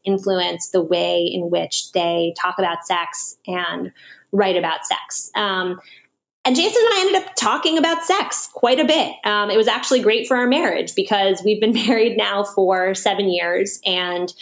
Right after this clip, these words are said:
um, you know, we're, we're very happily married, but, you know, after seven years, you kind of stop talking about things. Like, you just kind of get into a routine. And I think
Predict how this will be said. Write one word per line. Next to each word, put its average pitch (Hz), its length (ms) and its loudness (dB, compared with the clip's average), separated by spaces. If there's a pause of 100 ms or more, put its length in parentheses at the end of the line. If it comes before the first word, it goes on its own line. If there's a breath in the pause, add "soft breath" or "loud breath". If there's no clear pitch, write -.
(360 loud breath)
um, 180 600 -4 (560)
you 254 100 6
know, 208 220 4
we're, 220 300 2
we're 214 140 4
very 214 240 2
happily 190 440 0
married, 180 400 2
but, 190 280 0
you 202 100 2
know, 190 340 0 (300)
after 196 240 -2
seven 196 380 0
years, 175 420 0
you 190 100 -2
kind 247 200 -2
of 226 80 -2
stop 214 280 0
talking 180 440 -2
about 73 340 -6
things. - 340 -10
Like, - 240 -6
you 190 160 2
just 190 220 -2
kind 196 160 -2
of 165 140 -6
get 170 220 -2
into 175 280 0
a 170 80 2
routine. 180 680 2
And 185 120 -2
I 190 60 -2
think 240 360 -4